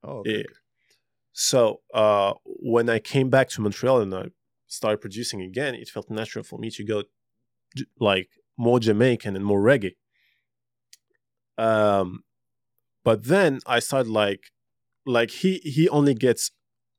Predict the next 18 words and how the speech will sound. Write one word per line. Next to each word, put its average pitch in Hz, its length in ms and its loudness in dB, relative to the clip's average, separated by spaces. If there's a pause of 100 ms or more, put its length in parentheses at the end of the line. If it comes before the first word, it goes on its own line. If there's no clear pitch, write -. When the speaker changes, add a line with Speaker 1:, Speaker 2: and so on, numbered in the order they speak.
(340)
Speaker 2:
onto 107 360 -4
reggae, 104 360 2
right? 98 340 -8 (800)
I 143 40 2 (120)
deviate 110 320 -6 (100)
sometimes 104 360 -6
Speaker 1:
Of - 60 -4
Speaker 2:
and 104 80 -4
I 107 60 2
Speaker 1:
course, 104 160 0
Speaker 2:
go 113 80 6
Speaker 1:
yeah. 110 80 2 (220)
Speaker 2:
raga 107 380 2 (260)
and, 98 420 -12
Speaker 1:
Mm. 107 220 -14
Speaker 2:
uh, 92 760 -6
Speaker 1:
S-, 98 60 -10 (200)
Speaker 2:
dub 113 140 6